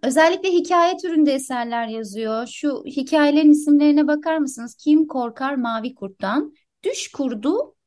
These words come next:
Bir Düş Kurdu, Börtü Böcek Güncesi, Sekoyana'nın Kapıları,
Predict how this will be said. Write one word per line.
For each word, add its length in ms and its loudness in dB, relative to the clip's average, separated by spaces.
Bir 180 2
Düş 300 4
Kurdu, 600 -10
Börtü 480 2
Böcek 460 2
Güncesi, 680 -4
Sekoyana'nın 880 2
Kapıları, 640 -4